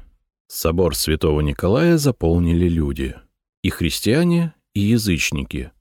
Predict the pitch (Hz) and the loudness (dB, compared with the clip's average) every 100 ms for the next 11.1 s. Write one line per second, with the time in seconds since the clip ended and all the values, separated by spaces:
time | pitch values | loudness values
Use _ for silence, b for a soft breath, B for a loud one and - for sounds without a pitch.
0 | _ _ _ _ _ _ 80 78 87 87 | _ _ _ _ _ _ -6 -2 2 2
1 | 80 71 73 78 98 151 156 139 143 - | 2 -2 -4 -2 0 2 2 4 2 2
2 | 165 107 - 85 76 82 85 - 80 78 | 2 2 2 2 2 0 0 0 0 0
3 | 73 80 82 90 87 76 82 71 76 73 | -2 -2 0 2 2 -2 -6 -6 -6 -6
4 | 65 67 - _ _ _ _ 82 90 82 | -8 -10 -16 _ _ _ _ -2 0 0
5 | 90 82 - 87 85 - 92 - 147 180 | 0 0 2 2 2 0 -2 0 0 0
6 | - 107 90 85 78 101 98 101 87 80 | -2 -2 0 0 0 -2 0 2 2 0
7 | - 85 - 80 - 82 85 82 82 71 | -2 -4 -2 -4 -2 0 0 2 2 0
8 | 73 71 _ _ _ - 160 - 202 196 | -2 -6 _ _ _ -4 -4 -2 -2 -2
9 | - 113 - 131 131 117 113 131 120 78 | -2 -2 2 2 2 0 -2 0 0 0
10 | 78 78 76 80 76 - 76 - 76 65 | 0 0 -2 -2 -4 -2 -4 -2 -4 -4
11 | - | -12